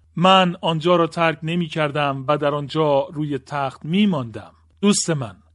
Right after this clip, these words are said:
می خواهم بگویم که کاملاً فرق می کند که شخصی در داخل یک مشکل یا بیماری باشد.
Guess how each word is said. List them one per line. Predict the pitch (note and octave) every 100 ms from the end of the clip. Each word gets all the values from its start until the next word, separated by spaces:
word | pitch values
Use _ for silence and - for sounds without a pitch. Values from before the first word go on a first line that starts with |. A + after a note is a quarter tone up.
| _ _ _
می | C4+
خواهم | B3 A3 A3 G3
بگویم | G3+ F#3 F3+ E3
که | D3+ D#3+ D3 C#3+ -
کاملاً | - F#3+ F#3+ F#3 F#3 G3 G#3
فرق | - F3+ F3+ G3+
می | F#3+
کند | - F3+ E3 D#3+
که | E3 D3+ C#3+ F3
شخصی | - F#3 F3 - F#3 E3+ C#3+ _ -
در | E3+
داخل | D#3 D#3 D3+ - F3
یک | E3 D#3 D#3+ -
مشکل | D3+ C#3 B2+ - F3 D#3 C#3+ - _
یا | - D3 C3+
بیماری | C3+ C#3 B2+ A#2 A#2+ G#3
باشد. | G3+ C#3+ - -